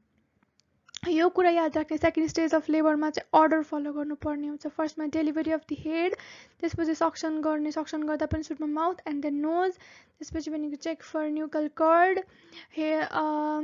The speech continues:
cord around the neck चेक गर्नुपर्ने हुन्छ। त्यसपछि भनेको डेलिभरी अफ द बडी, बेबीको बडी डेलिभर गर्ने र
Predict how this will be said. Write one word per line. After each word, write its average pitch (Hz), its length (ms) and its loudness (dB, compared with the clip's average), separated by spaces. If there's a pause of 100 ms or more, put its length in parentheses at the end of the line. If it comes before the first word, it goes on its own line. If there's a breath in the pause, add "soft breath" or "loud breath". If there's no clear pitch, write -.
(1600 loud breath)
cord 302 260 10
around 302 280 4
the 302 160 -4
neck 311 180 -6 (140)
चेक 302 200 -8
गर्नुपर्ने 311 540 -4
हुन्छ। 339 400 -4 (260 soft breath)
त्यसपछि 320 360 -8
भनेको 302 280 -8
डेलिभरी 302 480 -6
अफ 302 200 -10
द 285 100 -8
बडी, 339 480 0
बेबीको 302 420 -8
बडी 320 320 -4
डेलिभर 339 380 -4
गर्ने 330 400 -4
र 320 220 -6